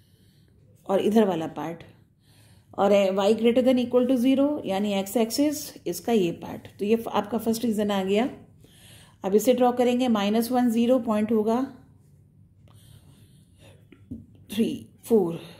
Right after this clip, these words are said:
वन, टू, थ्री, फ़ोर, और ये माइनस वन हुआ।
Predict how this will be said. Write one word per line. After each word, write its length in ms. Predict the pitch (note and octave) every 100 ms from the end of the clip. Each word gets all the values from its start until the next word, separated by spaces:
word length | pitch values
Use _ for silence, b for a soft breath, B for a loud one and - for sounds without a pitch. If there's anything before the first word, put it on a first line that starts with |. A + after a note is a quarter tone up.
| B B B
वन, 640 | A2 - E3 F#3 G#3 A3+ A3+ -
टू, 440 | G3 G3+ G3+ G3+ G#3 -
थ्री, 400 | - G#3 F#3+ G3
फ़ोर, 680 | - - A#3 F#3 E3+ - b b b b -
और 140 | F#3 F#3+
ये 160 | G#3
माइनस 440 | A#3 F#3+ E3+ E3+ E3+
वन 160 | E3+ E3
हुआ। 260 | D3 -